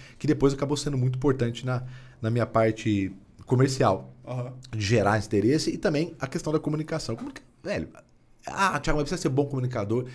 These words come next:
Speaker 1: Eu não, não dá, não vou nem entrar agora nesse ponto. O mais importante é que se comunicar sempre é muito bom. Se
Speaker 2: Sim.
Speaker 1: comunicar bem.
Speaker 2: Pra qualquer coisa, né?
Speaker 1: Qualquer.
Speaker 2: Eu acredito bastante nisso, cara. Inclusive, eu digo, eu costumo dizer sempre o seguinte.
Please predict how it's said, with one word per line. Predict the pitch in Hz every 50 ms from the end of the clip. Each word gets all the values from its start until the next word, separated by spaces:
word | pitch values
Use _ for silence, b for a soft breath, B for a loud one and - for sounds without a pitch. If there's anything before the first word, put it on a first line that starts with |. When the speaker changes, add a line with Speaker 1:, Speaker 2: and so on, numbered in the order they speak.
| B B B B B B B B B B _ _
Speaker 1:
Eu | - 160
não, | 165 - 175
não | 196
dá, | 196 208 196
não | 190 208 208
vou | 185 202 220
nem | 240 240
entrar | 220 165 - 160 165
agora | 160 139 139 151 151
nesse | 151 143 - 147
ponto. | - - 120 113 113 - - - - - -
O | 147 143
mais | 143 151 165 190 214 196
importante | 190 180 185 160 147 127 143 151 160 -
é | -
que | - - 127 123 110
se | - - - - 220
comunicar | - - 208 185 175 156 135 120 - - 139 139 127
sempre | - - - - - 190 190 180 131 - 120 110
é | - 107
muito | 104 104 101 - 101
bom. | 85 78 80 73 - - -
Se | -
Speaker 2:
Sim. | -
Speaker 1:
comunicar | 135 135 135 131 - 175 156
bem. | 110 92 87 95 123 131 117 -
Speaker 2:
Pra | - 139 151
qualquer | 143 - 151 151 - 160 160 160
coisa, | - 127 123 117 107 104 110 107
né? | 110 127 135
Speaker 1:
Qualquer. | 139 135 135 - - - B B B B -
Speaker 2:
Eu | 143 147
acredito | 147 156 151 143 143 170 165 -
bastante | 160 165 160 156 - - 151 143 139 - 135
nisso, | 127 120 117 - -
cara. | - - 127 120 123
Inclusive, | 123 127 131 127 127 160 185 180
eu | 185 160
digo, | 131 151 165 165 165 147 139 - -
eu | - 131 135 131
costumo | 131 127 127 - 147 156 151
dizer | 135 123 135 165
sempre | - - - 165 170 165 180
o | 170
seguinte. | - 180 151 120 110 107 107 - - -